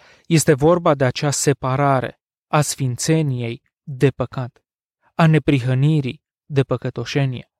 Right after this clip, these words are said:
Predicarea crucii este o nebunie pentru cei pierduți. Dar pentru cei mântuiți, aceasta este puterea lui Dumnezeu, spune Pavel. Pavel spune foarte clar că metoda lui nu consta în înțelepciunea cuvintelor lumii acesteia,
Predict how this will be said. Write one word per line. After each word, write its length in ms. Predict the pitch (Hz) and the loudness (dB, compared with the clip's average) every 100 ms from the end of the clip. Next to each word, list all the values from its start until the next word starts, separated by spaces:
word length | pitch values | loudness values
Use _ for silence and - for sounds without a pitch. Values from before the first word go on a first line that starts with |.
| _ _ _ _ _ _ _ _ - - - - _ _ _ | _ _ _ _ _ _ _ _ -20 -20 -20 -20 _ _ _
Predicarea 480 | 190 190 196 277 240 | 2 2 4 4 4
crucii 520 | - 196 - 156 147 | 2 -2 0 -2 -2
este 280 | - 180 - | 0 0 4
o 120 | 170 | 4
nebunie 580 | 160 160 147 139 139 151 | 6 4 4 0 -2 -2
pentru 260 | 139 127 127 | -4 -8 -10
cei 200 | - 123 | -12 -8
pierduți. 520 | 123 135 123 - - _ _ _ _ _ _ _ | -8 -10 -14 -14 -16 _ _ _ _ _ _ _
Dar 160 | - 139 | -2 -2
pentru 240 | 135 123 | 0 -8
cei 200 | - 160 | 0 2
mântuiți, 600 | 170 147 131 120 127 - - _ | 4 4 2 -6 -6 -10 -16 _
aceasta 360 | 165 160 - | -2 0 2
este 220 | 139 - | 0 -2
puterea 580 | 131 - 120 - 147 139 | -6 -6 -8 0 2 2
lui 180 | 123 120 | -2 -6
Dumnezeu, 480 | 123 117 113 117 - | -6 -6 -6 -8 -10
spune 320 | - - 123 | -12 -14 -14
Pavel. 400 | 123 127 - - _ _ _ _ _ _ _ _ - - - _ _ _ | -12 -14 -16 -20 _ _ _ _ _ _ _ _ -20 -20 -20 _ _ _
Pavel 220 | - 196 175 | -2 2 2
spune 260 | - 160 | 2 2
foarte 320 | 143 185 165 | 4 2 2
clar 320 | 131 131 123 135 | -2 2 2 2
că 100 | 156 | 0
metoda 420 | 123 156 156 139 | 0 0 2 2
lui 340 | 131 135 131 | 2 0 -2
nu 220 | 131 165 | -4 -6
consta 580 | 214 190 143 - 151 151 | -4 -2 0 0 0 2
în 80 | 143 | 2
înțelepciunea 720 | 120 117 123 117 - 156 147 | -2 -2 0 0 -2 -4 -4
cuvintelor 680 | - 120 127 143 135 117 113 | -4 -4 -2 0 0 -2 -4
lumii 300 | 123 139 123 | -4 -4 -6
acesteia, 560 | 113 156 151 - - | -6 -8 -8 -12 -16